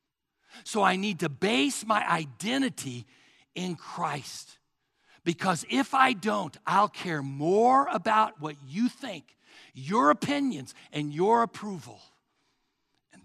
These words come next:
that will get to me. Look at Proverbs twenty-nine twenty-five. "The fear of human opinion disables you, but trusting in God protects you from that."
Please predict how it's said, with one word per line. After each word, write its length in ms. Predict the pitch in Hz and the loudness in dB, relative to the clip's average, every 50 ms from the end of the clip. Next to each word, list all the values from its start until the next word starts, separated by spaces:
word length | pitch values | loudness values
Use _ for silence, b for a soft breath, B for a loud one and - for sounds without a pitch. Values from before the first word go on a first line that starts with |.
| _ | _
that 300 | 123 139 151 151 - - _ _ _ _ _ | -6 -4 -4 -4 -4 -8 _ _ _ _ _
will 140 | 120 123 | -16 -16
get 260 | 113 101 123 123 - - | -14 -12 -12 -12 -12 -14
to 120 | - - | -20 -20
me. 160 | 101 92 85 - _ _ _ _ | -20 -20 -20 -20 _ _ _ _
Look 180 | 151 196 196 - | -4 -4 -4 -4
at 80 | 170 - | -10 -12
Proverbs 480 | - - 170 165 151 151 139 120 - | -4 0 0 0 0 -2 -8 -12 -14
twenty-nine 540 | - - 165 156 147 143 143 139 139 127 110 | -12 -10 -6 -6 -4 -4 -4 -4 -6 -8 -10
twenty-five. 720 | - - 139 123 123 110 - - 131 120 113 101 - - B B B B B B B B | -12 -12 -12 -12 -12 -12 -8 -6 -6 -6 -6 -8 -14 -20 B B B B B B B B
"The 100 | - - | -14 -14
fear 480 | - - - - 214 233 247 269 277 269 | -14 -14 -8 -6 -2 0 2 2 2 0
of 140 | 220 190 - | 0 -4 -6
human 520 | - - - 240 262 269 277 269 285 269 262 | -10 -8 -2 2 2 4 4 4 2 0 -2
opinion 680 | 208 - - - 214 208 208 202 175 151 127 104 90 _ b b b b b b b b b b b b b b _ _ _ | -6 -8 -8 -8 -8 -6 -4 -4 -4 -4 -6 -8 -12 _ b b b b b b b b b b b b b b _ _ _
disables 800 | - 190 196 185 - - 214 220 233 196 175 170 151 123 - - | -6 -4 -4 -2 -2 -2 0 0 0 0 -2 -4 -6 -6 -8 -8
you, 180 | 131 113 92 b b b b b b | -10 -12 -14 b b b b b b
but 160 | 147 151 - | -8 -8 -6
trusting 640 | - - - - 240 254 262 254 - - 294 269 262 | -8 -10 -4 2 2 4 4 2 0 -6 -6 -6 -4
in 200 | 262 262 262 214 | -2 -2 -2 0
God 380 | 156 175 156 147 139 135 135 - - _ _ | 2 4 6 6 6 4 0 -4 -12 _ _
protects 720 | - 135 120 - - - - 226 190 - - - - 120 | -14 -14 -14 -12 -10 -2 -2 -2 -2 -2 -6 -12 -12 -12
you 200 | 110 104 101 98 _ _ _ _ _ _ _ _ _ _ _ | -12 -14 -16 -18 _ _ _ _ _ _ _ _ _ _ _
from 300 | _ - 120 117 113 101 | _ -16 -12 -12 -12 -12
that." 340 | 107 107 95 90 90 - | -12 -14 -14 -16 -16 -18